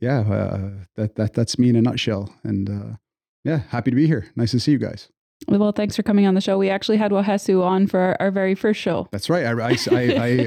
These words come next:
Speaker 1: I listened into the show. It was, it's pretty good. You guys did a great job.
Speaker 2: That was a really, uh, heavy issue for our first show, but
Speaker 1: Exactly.
Speaker 2: we,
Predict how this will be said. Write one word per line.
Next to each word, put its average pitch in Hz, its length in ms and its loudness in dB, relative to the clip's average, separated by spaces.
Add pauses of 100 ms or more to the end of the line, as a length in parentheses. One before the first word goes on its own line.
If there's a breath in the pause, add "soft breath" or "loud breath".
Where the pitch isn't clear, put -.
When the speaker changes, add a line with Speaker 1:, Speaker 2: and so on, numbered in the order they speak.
Speaker 1:
I - 20 -2
listened 131 320 0
into 156 240 4
the 139 80 0
show. 180 260 0
It 127 100 2
was, 107 320 -2
it's 107 180 -2
pretty 123 240 0
good. 147 220 0
You 110 40 0
guys 110 240 -2
did 117 80 0
a 107 60 -4
great 113 180 0
job. 139 320 -8
Speaker 2:
That 240 80 -4
was 247 180 0
a 277 60 2
really, 233 400 2
uh, 220 300 0
heavy 226 320 0
issue 247 240 0
for 220 160 -2
our 175 160 2
first 170 260 -2
show, 156 240 0
but 156 220 0
Speaker 1:
Exactly. 202 420 2
Speaker 2:
we, 180 120 -8